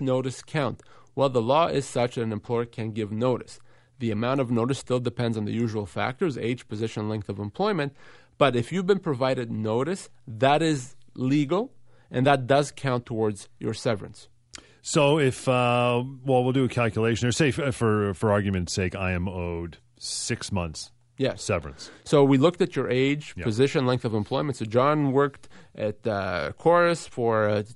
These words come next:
Speaker 2: three years. John is, uh, sixty-seven, as he is.
Speaker 1: Mm-hmm.
Speaker 2: And so
Speaker 1: Looking at.
Speaker 2: <laughs> looking at. So how much severance does John get? Well, the analysis gives us six months. So, okay, so what does Chorus have to do? Well,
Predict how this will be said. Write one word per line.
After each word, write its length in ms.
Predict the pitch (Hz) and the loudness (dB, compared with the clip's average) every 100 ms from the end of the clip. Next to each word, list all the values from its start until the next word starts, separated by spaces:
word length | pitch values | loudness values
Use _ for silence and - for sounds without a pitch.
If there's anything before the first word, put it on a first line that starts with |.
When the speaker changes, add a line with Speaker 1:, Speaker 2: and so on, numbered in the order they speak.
| - | -20
Speaker 2:
three 240 | - 131 151 | -6 -2 0
years. 600 | 151 208 202 196 170 - | 4 4 6 4 0 0
John 480 | 135 131 131 127 | 2 4 4 2
is, 520 | 127 113 113 110 110 110 | 0 0 0 0 -2 -2
uh, 200 | 107 107 - | -2 -4 -8
sixty-seven, 720 | - 147 - 117 156 165 156 | -6 -4 -4 -2 0 2 2
as 140 | 113 | 0
he 140 | 110 135 | 0 0
is. 240 | 196 185 | 2 0
Speaker 1:
Mm-hmm. 340 | 107 120 151 156 - | -4 -2 -2 -2 0
Speaker 2:
And 440 | 143 139 135 135 | 2 4 4 4
so 200 | 131 143 | 2 4
Speaker 1:
Looking 200 | 135 120 104 | 4 2 0
at. 120 | 107 | 0
Speaker 2:
<laughs> 800 | 110 101 101 - 127 110 123 104 - 233 180 | 0 -2 -6 -6 -8 -4 -6 -6 -10 -10 -6
looking 380 | 127 151 147 123 | 2 2 4 0
at. 140 | 113 - - - | 0 -4 -18 -4
So 180 | - 151 | 2 4
how 120 | 190 | 4
much 140 | 196 | 4
severance 340 | - 160 151 - | 4 2 2 -2
does 240 | 123 120 | -2 0
John 220 | 113 113 | 2 2
get? 300 | 117 180 - - | 4 2 0 -4
Well, 160 | 156 | -2
the 80 | 143 | 0
analysis 560 | 135 143 156 160 143 - | 2 2 2 -2 -10 -6
gives 200 | 127 110 | -4 -2
us 100 | 107 | -4
six 340 | - 117 - 143 | -6 -8 -6 -2
months. 380 | 160 175 - - | -2 -2 -6 -4
So, 160 | 151 | 0
okay, 260 | 151 151 107 | 2 2 0
so 140 | - | 0
what 120 | 127 151 | 0 0
does 160 | 147 | -4
Chorus 340 | - 135 127 127 | -4 0 0 0
have 200 | 110 - | -2 -4
to 80 | |
do? 160 | 98 90 - - - | -10 -12 -14 -16 -2
Well, 240 | 196 - | 0 0